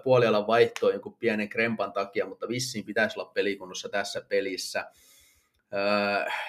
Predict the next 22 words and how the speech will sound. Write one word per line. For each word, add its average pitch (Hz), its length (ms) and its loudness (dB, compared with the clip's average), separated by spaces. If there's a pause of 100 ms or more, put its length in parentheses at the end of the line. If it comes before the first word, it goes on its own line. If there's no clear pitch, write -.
jos 127 160 -2
me 131 80 2
katsotaan, 143 480 4
niinku, 117 420 2 (720)
miten 139 320 4
toi 123 160 10
Wilderi 127 380 6
Sheffield 127 460 2
on 117 120 -2
pelannut, 131 400 4
niin 110 120 2
maalejahan 123 520 6
peleissä 123 340 4
on 101 60 -2
tullut 104 220 -4
paljon, 113 340 4
ja 101 40 0
kyllä 113 220 0
se 143 100 0
on 135 100 -2
ollut, 139 320 2
niinku, 107 280 -2